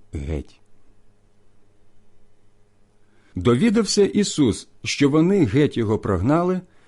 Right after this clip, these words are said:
отож, зустрівши його, промовив до нього: «Віруєш у чоловічого сина?» А той: «А хто він, Господи, щоб я вірував у нього?»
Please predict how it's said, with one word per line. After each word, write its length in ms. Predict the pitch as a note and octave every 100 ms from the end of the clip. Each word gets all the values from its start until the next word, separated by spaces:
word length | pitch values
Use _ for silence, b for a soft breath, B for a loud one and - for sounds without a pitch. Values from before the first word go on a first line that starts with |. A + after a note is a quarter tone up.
| _ -
отож, 540 | C3 C3+ F#3+ F#3 - -
зустрівши 760 | F#2+ G#2+ D3 - G#3 G#3 - F#3+
його, 440 | F3+ E3+ F3 E3+ - -
промовив 720 | C#3 F#3+ D3 A#2+ C#3+ C3+ A2+
до 140 | G2+
нього: 440 | A2+ G#2 E2+ C#2+ C2 - - - - - _ - - - - - - - - -
«Віруєш 760 | D#2+ D3 A3 G3+ B2+ F2+ - - -
у 100 | C3
чоловічого 720 | - C#3+ D3+ E3 - A#2+ A#2+
сина?» 460 | - C#3+ A2 D#2+ C2 - _ _ _ _ _ _ _
А 120 | F2
той: 320 | F2 C#3 E3 D#3+ _ _ - _ _ _ _ _ _ -
«А 140 | A#2+
хто 340 | C3 - A#3+ G#3+
він, 320 | A#2 F#2+ D2+ - - -
Господи, 680 | F#2 G3 - - F2 C#2+ C2+ _ _ -
щоб 300 | - E3 E3+
я 220 | G3 F#3
вірував 580 | E3+ G#3 C3 F#2 D#2+ -
у 100 | C3
нього?» 500 | C3 C3 F2+ D2+ C#2+